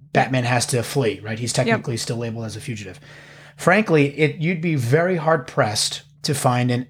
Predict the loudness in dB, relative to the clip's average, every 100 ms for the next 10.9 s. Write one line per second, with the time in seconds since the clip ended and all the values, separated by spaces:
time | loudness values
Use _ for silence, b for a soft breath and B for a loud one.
0 | -2 2 2 0 -2 0 4 4 2 0
1 | 2 4 6 4 0 0 -2 -2 -4 0
2 | 0 0 -4 -6 -6 -4 -6 -8 -6 0
3 | 2 4 2 0 B B B 0 4 6
4 | 6 4 0 _ -4 2 4 4 4 4
5 | 2 2 4 4 2 0 -2 -2 -4 -6
6 | -2 0 0 -2 -4 -8 -8 -6 -6 -4
7 | -4 -6 -8 -10 -10 -10 -10 -12 -12 -14
8 | -12 -8 -6 -4 2 4 4 4 4 4
9 | 4 4 4 4 0 0 2 4 4 4
10 | 2 4 2 2 2 4 4 2 -4